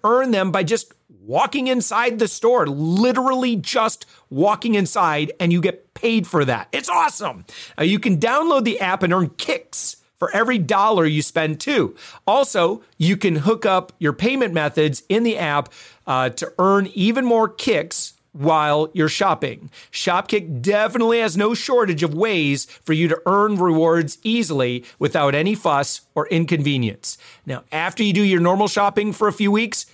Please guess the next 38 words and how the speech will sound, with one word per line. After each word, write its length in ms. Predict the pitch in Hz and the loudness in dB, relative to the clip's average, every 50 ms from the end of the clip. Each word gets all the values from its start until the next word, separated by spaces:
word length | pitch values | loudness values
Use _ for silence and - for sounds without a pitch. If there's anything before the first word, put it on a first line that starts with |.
| _ _ _ _ _ _ _ | _ _ _ _ _ _ _
it's 220 | 208 233 330 - 403 | -4 -2 -2 0 2
easy. 300 | 415 427 427 403 403 392 | 2 2 4 2 2 0
You 260 | 311 226 202 214 214 | 0 0 0 0 0
just 220 | 185 262 247 - | 0 -2 -2 -2
redeem 340 | 254 240 226 180 247 254 262 | 0 0 0 0 0 0 0
your 140 | 254 240 240 | 0 0 0
kicks 260 | - 330 320 320 - | -2 -2 -4 -4 -4
for 140 | - 285 285 | -4 -4 -4
digital 460 | 233 160 247 320 330 233 254 262 254 247 | -4 -4 -4 -4 -4 -4 -2 0 0 0
gift 380 | 202 180 - 415 466 - - | 0 -2 -2 -2 -4 -6 -6
cards 360 | - 302 277 262 254 247 208 | -2 0 0 0 0 -2 -4
in 80 | 277 285 | -4 -4
the 140 | 262 277 339 427 466 415 | -2 -2 -2 -2 0 -2
app. 180 | 262 202 - - - - - - - | -2 -4 -6 -12 -20 -20 -20 -20 -14
Shopkick 580 | - - - 226 220 247 - - 262 247 247 233 | -8 -4 -2 0 0 0 -2 -2 -4 -4 -2 0
rewards 560 | 196 208 214 202 190 214 240 240 240 196 180 | 2 2 2 2 4 4 4 4 2 2 0
you 80 | 220 214 | 0 -2
with 120 | 208 156 | -2 0
gift 220 | 160 214 220 214 | -2 -2 -2 0
cards 320 | - 180 170 156 160 151 - | 0 2 2 2 2 0 -4
for 320 | - - - _ - 175 | -10 -18 -10 _ -2 -2
some 260 | - - 202 196 202 | -2 0 0 0 0
of 140 | 202 185 170 | 0 0 0
your 320 | 185 180 180 175 170 170 - _ _ _ _ _ | 2 2 2 2 0 -2 -6 _ _ _ _ _
favorite 380 | 220 208 226 226 190 226 208 190 190 | 0 2 2 2 2 2 0 0 0
restaurants 560 | 196 202 214 - - - 208 190 185 - 175 | -2 0 -2 -2 0 0 2 2 0 0 -2
and 100 | 175 151 | -4 -2
stores 320 | - - 226 220 202 151 | 0 2 2 2 2 2
like 260 | 175 160 151 - - | 0 -2 -2 -4 -6
Amazon, 460 | 170 180 196 202 208 165 202 196 190 180 | -4 -2 -2 -2 0 0 0 0 -2 -2
Target, 460 | - - 190 185 196 185 185 196 202 | -4 -2 0 0 0 0 -2 -4 -4
Starbucks, 520 | - - 190 175 180 180 190 180 - - | -4 -2 0 0 0 0 0 -2 -4 -4
Groupon, 540 | - 175 180 220 214 - 196 190 190 185 - - - - - | -2 0 0 0 2 0 0 0 0 -2 -4 -8 -14 -6 -2
and 140 | 156 170 | -2 -2
so 180 | - - 202 202 | 0 0 0 0
many 140 | 196 202 202 | 2 2 2
more. 400 | 196 190 185 170 147 123 117 - - - - _ - | 2 4 4 2 2 0 -2 -6 -12 -20 -20 _ -2
With 260 | 160 185 180 185 | 0 0 0 -2